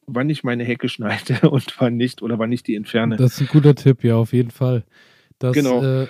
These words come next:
Speaker 2: <clears throat> ja, aber tatsächlich, da muss ich auch noch dran. Wir haben ja hier so eine Nadelholzhecke, äh, die werd ich, der werd ich mich dann auch nochmal annehmen, weil ich da auch wieder die, äh, Wedel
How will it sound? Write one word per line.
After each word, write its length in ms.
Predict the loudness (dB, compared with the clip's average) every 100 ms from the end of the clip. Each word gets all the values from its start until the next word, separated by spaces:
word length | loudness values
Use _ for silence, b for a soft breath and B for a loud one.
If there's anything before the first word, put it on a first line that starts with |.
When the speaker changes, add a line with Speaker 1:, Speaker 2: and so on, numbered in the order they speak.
| -4
Speaker 2:
<clears throat> 420 | 0 0 0 -2
ja, 220 | 0 2
aber 160 | 2 2
tatsächlich, 520 | 2 2 0 0 -2
da 100 | 0
muss 160 | 0 2
ich 140 | 0
auch 100 | 0
noch 120 | 0 -2
dran. 260 | -4 -4
Wir 80 | -4
haben 140 | -2
ja 80 | 0
hier 180 | 0 0
so 120 | 0
eine 240 | -2 -2 -4 b b b b b -6
Nadelholzhecke, 1400 | -4 -2 2 2 4 4 2 0 -2 2 0 0 0
äh, 60 | 0
die 180 | 0 0
werd 140 | 0
ich, 160 | -2 -6 -4
der 220 | -2 0
werd 120 | -2
ich 120 | -4
mich 120 | -8
dann 140 | -6 -4
auch 120 | 0
nochmal 260 | 0 0 -2
annehmen, 380 | 0 0 0 -2
weil 280 | 0 0 -2 _ _ _ _
ich 280 | -2 -2 -2
da 180 | -2 0
auch 220 | 0 0
wieder 240 | 2 4 2
die, 320 | 0 0 0
äh, 600 | 0 0 2 2 0 2
Wedel 460 | 2 4 4 4